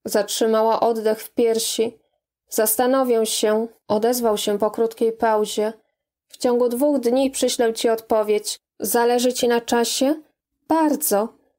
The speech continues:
ścisnęła jego rękę. Nadszedł ojciec i ciotki.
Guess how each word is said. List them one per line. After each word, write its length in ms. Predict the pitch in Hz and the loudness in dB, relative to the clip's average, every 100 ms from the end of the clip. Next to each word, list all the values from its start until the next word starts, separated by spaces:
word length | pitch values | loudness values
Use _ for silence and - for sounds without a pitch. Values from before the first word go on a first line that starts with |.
| _ - | _ -16
ścisnęła 720 | - - 196 - 214 214 208 | -8 -2 -2 0 2 2 2
jego 320 | 208 208 208 | 2 2 2
rękę. 540 | 220 214 214 202 208 220 _ _ _ _ _ _ _ _ _ - | 2 0 -2 -4 -4 -8 _ _ _ _ _ _ _ _ _ -6
Nadszedł 580 | 214 262 302 - 208 208 | -2 0 0 -2 -2 0
ojciec 440 | 233 254 262 240 240 | -2 0 -2 -2 -2
i 80 | |
ciotki. 720 | 226 - 190 190 - 208 233 | -4 -2 -2 -4 -10 -10 -10